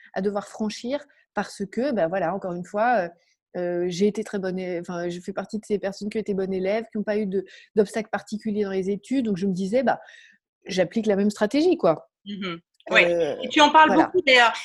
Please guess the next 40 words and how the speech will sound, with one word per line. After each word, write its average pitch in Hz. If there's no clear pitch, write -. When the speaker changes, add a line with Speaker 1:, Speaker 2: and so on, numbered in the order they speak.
Speaker 2:
euh, 202
de, 208
de 202
ça, 320
c'est-à-dire 233
l'école. 226
C'est-à-dire 190
que, 175
euh, 165
le, 196
le 208
début 233
de 294
ton 226
bouquin, 247
c'est 226
de 196
dire, 220
euh, 170
en 170
fait, 285
on 196
n'est 165
pas 226
du 214
tout 233
préparé 202
déjà 165
au 151
monde 190
de 170
l'entreprise. 160
On 180
sort 247
de 208
l'école 240
et 208
on 180
pense 226
que 180